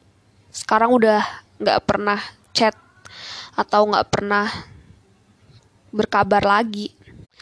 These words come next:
Sahabat-sahabat yang dulu kita anggap sebagai tempat buat kita ngeluapin semua masalah kita ke dia gitu. Cerita, saling curhat, berbagi kisah.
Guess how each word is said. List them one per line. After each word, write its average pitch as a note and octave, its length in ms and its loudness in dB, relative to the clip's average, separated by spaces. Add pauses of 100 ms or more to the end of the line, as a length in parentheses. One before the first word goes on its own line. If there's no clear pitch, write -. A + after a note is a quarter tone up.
(300)
Sahabat-sahabat A3+ 880 0
yang A3+ 160 0
dulu G#3+ 240 0
kita G#3 240 -2
anggap G#3 320 -2
sebagai G#3 880 0 (560)
tempat A3+ 560 -2 (920)
buat G3+ 320 2 (320)
kita G3 320 -4
ngeluapin G3 400 -4
semua G3+ 640 0 (320)
masalah G#3 400 -2
kita B3 320 -2
ke - 80 -2
dia A#3+ 480 4
gitu. G3 240 -6 (480)
Cerita, G#3+ 960 2 (560)
saling G3+ 320 0
curhat, G#3+ 640 2 (320)
berbagi G3+ 400 -2
kisah. G#3 640 0